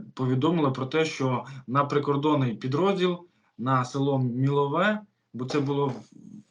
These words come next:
в, не в, на території Мілового, це було, е, населений пункт Зоринівка, де був наряд, на який напали.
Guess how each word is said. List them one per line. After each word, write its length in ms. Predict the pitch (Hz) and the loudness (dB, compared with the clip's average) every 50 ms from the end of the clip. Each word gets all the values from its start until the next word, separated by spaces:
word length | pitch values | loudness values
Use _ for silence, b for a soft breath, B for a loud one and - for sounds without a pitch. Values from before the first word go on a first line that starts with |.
| - | -14
в, 500 | 113 120 127 131 131 131 127 127 127 123 | -10 -4 -2 0 0 2 2 0 0 0
не 280 | 123 131 143 151 147 127 | 0 0 2 2 2 2
в, 160 | 107 - - - - - - - | 0 -2 -8 -18 -20 -20 -20 -14
на 220 | 117 117 120 120 | -12 -10 -8 -6
території 520 | - - 127 127 123 127 127 120 120 117 117 | -4 -2 -2 0 0 0 0 0 0 -2 -2
Мілового, 540 | 117 113 110 110 104 98 92 85 - - - | -2 -2 -2 -4 -4 -4 -6 -8 -12 -16 -16
це 140 | - 110 104 | -12 -12 -10
було, 320 | 104 110 110 110 107 101 B B B B B - | -8 -4 -4 -4 -4 -4 B B B B B -10
е, 80 | 110 110 | -8 -6
населений 460 | 117 120 127 127 147 139 135 135 127 | -4 -4 -2 0 2 2 4 4 2
пункт 240 | 131 - 139 127 - | 2 2 0 0 2
Зоринівка, 600 | 123 135 135 131 117 95 82 80 - - - - - _ _ _ _ _ - | 4 4 4 4 2 0 -2 -8 -12 -14 -16 -16 -16 _ _ _ _ _ -10
де 200 | 104 107 120 120 | -6 -4 -2 -2
був 200 | 107 113 113 117 | -2 -2 -2 0
наряд, 340 | 127 131 120 113 95 90 87 | 2 2 2 2 0 -2 -4
на 80 | 98 101 | -6 -8
який 200 | 98 95 107 107 | -8 -4 -4 -2
напали. 460 | 107 104 98 - - 107 101 - | -2 -2 -4 -4 -6 -6 -6 -8